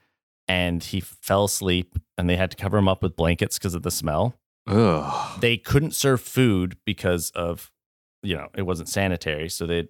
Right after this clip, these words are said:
Speaker 1: didn't eat on that flight. And they were gonna, uh, land early and to kick him off. But because, again, the diplomats, the president,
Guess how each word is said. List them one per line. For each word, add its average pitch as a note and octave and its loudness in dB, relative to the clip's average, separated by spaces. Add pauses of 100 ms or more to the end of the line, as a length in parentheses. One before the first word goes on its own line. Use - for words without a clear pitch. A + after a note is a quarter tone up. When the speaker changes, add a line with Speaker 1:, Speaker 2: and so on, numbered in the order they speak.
(320)
Speaker 1:
didn't F#2+ -2
eat F2+ -4
on E2 -2
that D#2 -4
flight. E2+ -2 (440)
And G#2 4
they G#2+ 6
were G#2+ 2
gonna, A2 2
uh, F2+ 2 (300)
land G2 0
early G#2 2
and F2+ 2 (280)
to G2+ 0
kick - 0
him A2 4
off. F#2+ 2
But - 0
because, G#2 2
again, G2 2
the F2 0
diplomats, F#2+ -4
the F2+ -4
president, G2 0